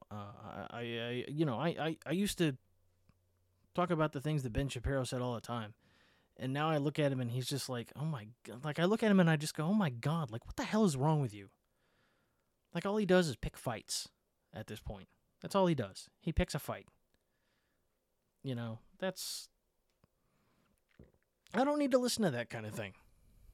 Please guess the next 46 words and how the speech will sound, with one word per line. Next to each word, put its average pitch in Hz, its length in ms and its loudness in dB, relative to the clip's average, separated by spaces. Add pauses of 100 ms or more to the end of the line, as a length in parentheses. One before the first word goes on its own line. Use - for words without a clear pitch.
(400)
If 139 100 -2
you 220 80 4
wanna 262 120 2
be 214 120 0
conservative, 180 440 2
be 127 100 0
conservative. 120 580 -6 (1160)
I'm 175 80 0
not 202 120 -2
telling 202 200 4
you 175 100 6
to 139 60 2
shut - 240 -2
the 139 80 0
hell 143 160 4
up 139 100 2
and 127 100 -8
keep - 160 -4
your 120 120 0
opinions 135 300 4
to 113 60 -6
yourself 117 340 -4
because 113 220 -8
this 117 160 -8
is 104 120 -10
America 135 400 -2
and 143 80 -18
you - 80 -20
have 123 120 -6
the 107 80 -6
right 131 160 0
to 123 80 -6
your 104 140 -4
own 98 100 -10
opinion. 107 300 -12 (880)
And 95 100 -12
if - 120 -10
you 147 60 0
wanna 156 160 2
voice 135 220 0
that 147 120 2
opinion, 143 380 0
fine, 135 300 0
voice 139 240 0
that 143 100 2
opinion. 131 340 2